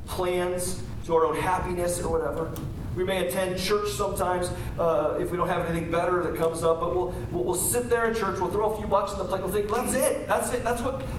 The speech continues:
that's all that can be expected," right? What else can God want from me?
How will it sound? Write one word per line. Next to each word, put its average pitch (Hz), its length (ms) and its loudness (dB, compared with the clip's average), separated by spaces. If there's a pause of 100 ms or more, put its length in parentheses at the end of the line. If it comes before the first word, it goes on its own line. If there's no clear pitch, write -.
(160)
that's - 300 2 (440)
all 240 260 2
that 247 120 2
can 233 140 -2
be 226 80 0
expected," 226 600 0
right? - 280 2
What 262 100 4
else - 240 0
can 214 160 -2
God 190 240 4
want 135 220 0
from 117 180 -4
me? 117 80 -2